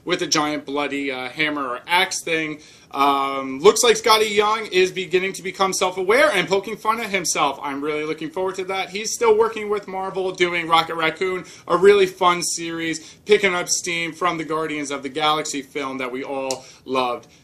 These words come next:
that came out this summer. Uh, Brian K. Vaughan also announced that he'll be doing a new book. This is, um, the big one. I'm saving it for last. Uh, Brian K. Vaughan is, uh, teaming up with artist Cliff Chiang.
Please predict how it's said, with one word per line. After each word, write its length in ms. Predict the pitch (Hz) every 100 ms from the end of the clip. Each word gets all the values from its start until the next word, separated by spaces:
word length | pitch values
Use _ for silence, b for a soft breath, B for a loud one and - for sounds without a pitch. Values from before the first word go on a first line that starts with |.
| _
that 180 | - 113
came 220 | 135 123
out 140 | 117 -
this 220 | 123 -
summer. 540 | 170 180 214 185 - - _ _ _ _ _ - -
Uh, 260 | 165 160
Brian 280 | 147 165 165
K. 180 | 175 170
Vaughan 320 | 139 151 147
also 440 | 147 147 147 151 139
announced 360 | 131 127 123
that 100 | 123
he'll 180 | 131 131
be 120 | 131
doing 360 | 127 127 123 120 b b
a 100 | 123
new 300 | 127 127 135
book. 340 | 123 120 117 -
This 200 | 135 143
is, 240 | 123 - _
um, 240 | 135 113 113
the 100 | 131
big 200 | 254 226
one. 220 | 233 208
I'm 140 | 156
saving 340 | 139 185 180 175
it 120 | 160
for 140 | 156
last. 520 | 147 185 202 196 - B B B
Uh, 300 | 156 156 156
Brian 400 | 151 185 190 196
K. 240 | 190 180
Vaughan 640 | 170 147 175 175 170 170 160 B B -
is, 300 | 147 151 143
uh, 140 | 147
teaming 360 | 143 202 196 190
up 160 | 180
with 200 | 170 165 -
artist 400 | 160 160 151 -
Cliff 360 | 220 226 226
Chiang. 580 | - 214 202 208 208